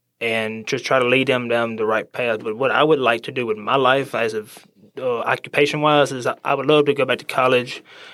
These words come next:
get my degree in sports management, uh, with my, like, a minor in criminology or criminal, uh, justice, you know. Um,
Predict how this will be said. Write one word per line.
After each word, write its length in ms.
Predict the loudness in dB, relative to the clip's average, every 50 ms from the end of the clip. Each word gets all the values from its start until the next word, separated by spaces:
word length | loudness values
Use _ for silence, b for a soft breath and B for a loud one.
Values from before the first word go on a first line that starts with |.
| B B
get 140 | -4 -2
my 100 | 0 2
degree 260 | 0 0 0 0 0 0
in 80 | 0
sports 340 | -2 -2 -2 -2 -2 -2 -2
management, 560 | -2 0 0 0 -2 -2 -4 -6 -6 -6 -12 B B B B B B _ -4
uh, 440 | -2 0 2 2 2 2 0 -2 -4 -8 -12 -8
with 120 | -6 -6
my, 180 | -2 -2 -2 -4 -4 -14 -20 -18 -16 -10 -6
like, 160 | -6 -4 -4
a 40 | -2
minor 320 | 0 2 2 2 2 0
in 140 | -2 -4 _ _ _
criminology 720 | -8 -6 -4 -4 -2 0 2 2 2 2 0 0 -2 -2 -2
or 140 | -4 -6
criminal, 640 | -6 -10 -8 -8 -8 -6 -6 -8 -6 -4 -4 -4 -4 -6
uh, 40 |
justice, 440 | -4 0 0 0 0 0 -4 -8 -8
you 60 | -6
know. 300 | -4 -2 -2 -2 -2 -4 -10 B B B B B B B B B B B B -6
Um, 500 | 0 2 4 4 4 4 2 0 -4 -10